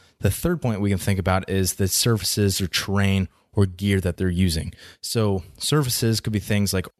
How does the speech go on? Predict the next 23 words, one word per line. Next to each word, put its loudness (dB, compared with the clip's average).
are 0
they 0
running 2
on 2
the 0
roads, 0
like -2
the -4
actual 0
pavement? -2
Are 0
they 2
running 2
on -2
sidewalks, 0
which -2
cement 0
is -4
actually 0
higher 0
density 0
than 2
pavement? 0